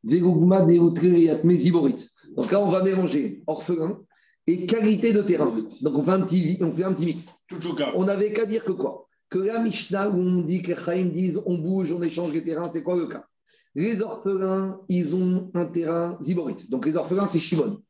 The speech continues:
Speaker 1: Eux, ils ont un terrain de leur père, mais un studio à la Courneuve. Veitre, les Dinéidites. Et Réhouven, l'emprunteur créancier de leur père, il a un studio aux Champs-Élysées, les Bénonites et dans le quinzième.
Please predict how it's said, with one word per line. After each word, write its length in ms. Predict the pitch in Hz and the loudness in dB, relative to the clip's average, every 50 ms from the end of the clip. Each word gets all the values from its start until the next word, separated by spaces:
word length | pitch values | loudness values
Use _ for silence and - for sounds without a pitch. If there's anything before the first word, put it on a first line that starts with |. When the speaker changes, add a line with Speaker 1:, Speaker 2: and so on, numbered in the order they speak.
| _ - - - _ _ - | _ -20 -20 -20 _ _ 0
Speaker 1:
Eux, 120 | 226 269 277 | 2 4 4
ils 140 | 254 233 285 | 4 4 4
ont 60 | 294 | 2
un 100 | 285 247 | 2 2
terrain 380 | - 180 147 123 101 - - - _ - | 2 2 0 0 -2 -4 -8 -14 _ 0
de 60 | 147 | 0
leur 140 | 151 - - | 0 0 0
père, 200 | 131 120 104 - - _ - _ _ _ - | -4 -4 -4 -6 -14 _ -20 _ _ _ 0
mais 360 | 139 160 190 208 208 202 208 208 | 2 4 4 6 4 4 2 2
un 60 | 170 | 2
studio 320 | 156 - - 160 165 196 196 | 2 2 4 4 6 6 6
à 100 | 180 160 | 4 2
la 80 | - | 4
Courneuve. 320 | 135 151 143 123 107 - - - _ _ _ _ _ _ _ - | 2 2 4 2 0 -2 -4 -14 _ _ _ _ _ _ _ -10
Veitre, 480 | 127 123 160 185 190 185 175 156 175 151 | -2 0 2 4 4 4 4 4 2 2
les 580 | 143 156 160 160 160 160 160 165 156 156 160 156 | 2 4 4 4 4 4 4 4 4 4 2 2
Dinéidites. 640 | 139 165 170 180 185 202 202 - 160 - - - - _ _ _ _ _ _ _ - | 2 2 2 2 2 2 2 0 0 -4 -4 -12 -20 _ _ _ _ _ _ _ -4
Et 100 | 180 185 | -2 0
Réhouven, 640 | 190 202 208 202 185 190 185 165 139 113 101 - - _ _ _ _ _ - | 0 0 0 0 0 0 0 -2 -2 -4 -6 -10 -16 _ _ _ _ _ -6
l'emprunteur 760 | 117 135 156 160 - - - 226 233 - - 185 180 165 - - | -4 -2 -2 -2 -2 -2 -2 -2 -2 0 -2 -2 -2 -2 -4 -6
créancier 400 | 147 147 170 180 160 - 170 160 | -4 -2 -2 -2 0 0 -2 -2
de 40 | |
leur 180 | 160 147 - - | -2 -2 -4 -2
père, 300 | 170 170 190 190 190 190 - - | -2 -2 -2 -2 -4 -6 -4 -2
il 180 | 185 180 180 | 0 0 0
a 80 | 180 175 | 0 -2
un 60 | 160 | -2
studio 680 | - - - 147 139 160 180 190 202 202 202 202 - - _ _ _ _ | -4 -4 -6 -4 -2 -2 0 0 0 -2 -2 -4 -8 -12 _ _ _ _
aux 120 | - 190 - | -4 -4 -2
Champs-Élysées, 760 | - 190 - 180 156 147 156 156 147 143 127 151 196 214 208 | -2 -2 -2 -2 0 -2 -2 -2 -2 -2 -2 0 0 0 0
les 100 | 202 180 | -2 -2
Bénonites 520 | 160 170 160 160 156 151 180 208 202 - - | -2 -2 -2 -2 -2 -2 -2 -2 -4 -4 -6
et 60 | 196 | -4
dans 120 | 180 190 190 | -2 -2 -2
le 60 | 180 | -2
quinzième. 400 | - 190 180 143 131 - - - | -2 -4 -4 -2 -4 -4 -6 -8